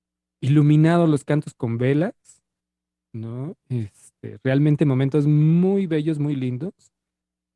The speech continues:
que, este, bueno, ahorita que los evoco, sí son, pf, conmovedores, que no tienen nada que ver con lo que ahora, este, yo veo que se celebra de la Navidad, ¿no? Creo que parte de, eh, n-, no lo sé, a lo mejor también es mi posición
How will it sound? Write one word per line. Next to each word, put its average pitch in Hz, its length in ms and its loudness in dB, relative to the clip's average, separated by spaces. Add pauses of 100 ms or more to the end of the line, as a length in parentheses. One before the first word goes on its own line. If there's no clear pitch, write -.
(340)
que, 120 320 -4
este, - 260 -12
bueno, 151 180 0
ahorita 160 220 0
que 156 80 -6
los 135 160 -2
evoco, 151 380 -2
sí 139 280 -6
son, 127 340 -8 (120)
pf, - 140 -20 (320)
conmovedores, 123 840 -4 (340)
que 185 120 0
no 240 200 4
tienen 285 440 -2
nada 254 260 -4
que 214 180 -2
ver 190 220 -4 (920)
con 123 160 -12
lo 120 100 -10
que 131 160 -2
ahora, 151 380 0
este, 117 360 -14
yo 131 140 -6
veo 135 220 -2
que - 120 -12
se - 140 -18
celebra 101 720 -6
de 113 80 0
la 101 100 -6
Navidad, 139 380 -2
¿no? 156 160 -8 (360)
Creo 170 140 -4
que 175 140 0
parte 160 300 0
de, 160 100 0
eh, 131 340 -4
n-, 160 560 -6
no 185 120 0
lo 202 100 -2
sé, 196 220 -8
a 185 40 -6
lo 175 60 -6
mejor 160 220 -6
también 160 280 -6
es 156 80 -6
mi 147 140 -6
posición 156 760 -6